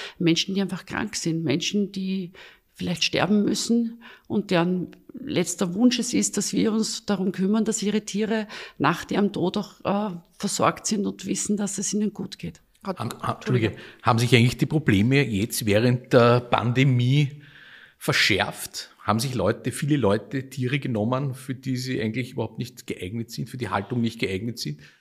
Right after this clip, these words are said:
Speaker 1: Es war extrem. Also in, mit der ersten Pandemie, mit dem ersten Lockdown hat das schon begonnen, dass die Menschen vermehrt Tiere aufgenommen haben. Also das ist, war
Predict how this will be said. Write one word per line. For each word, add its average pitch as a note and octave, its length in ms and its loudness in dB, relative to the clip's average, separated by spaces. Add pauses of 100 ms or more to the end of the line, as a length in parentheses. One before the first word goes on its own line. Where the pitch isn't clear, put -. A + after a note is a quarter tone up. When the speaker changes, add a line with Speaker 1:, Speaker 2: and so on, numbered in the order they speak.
(140)
Speaker 1:
Es - 280 2
war D#3 160 2
extrem. E3+ 600 2
Also E3 200 2
in, E3+ 320 4
mit F3+ 160 2
der F3+ 100 2
ersten G3 300 0
Pandemie, F#3 640 4
mit G3+ 220 2
dem F#3 80 2
ersten F3+ 260 0
Lockdown G3 400 2
hat F#3 140 0
das G3 80 2
schon F#3 180 2
begonnen, F3+ 460 2
dass E3+ 160 0
die - 120 -2
Menschen F#3+ 640 2
vermehrt E3+ 540 2
Tiere E3+ 300 2
aufgenommen C#3 640 2
haben. - 360 -6
Also D#3+ 200 -4
das E3 280 -4
ist, - 400 -6
war - 280 -6